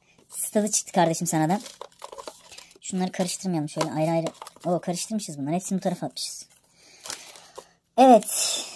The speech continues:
Ee, Ankara Güçlü hiçbir oyuncu yoktu maalesef ki.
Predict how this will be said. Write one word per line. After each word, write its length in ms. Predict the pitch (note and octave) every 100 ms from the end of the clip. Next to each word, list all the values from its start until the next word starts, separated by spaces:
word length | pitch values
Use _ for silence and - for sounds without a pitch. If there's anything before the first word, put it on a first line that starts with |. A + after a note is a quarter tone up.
| - F#3+
Ee, 60 | F#3+ F#3+ F#3 F#3 F#3 F#3 F#3 F3+ F3+ F3 -
Ankara 300 | G3+ A3+ B3+
Güçlü 220 | A#3+ A3+ B3+
hiçbir 200 | - G#3+
oyuncu 200 | G#3 G#3
yoktu 180 | G3
maalesef 400 | F3 E3 E3 E3+
ki. 140 | -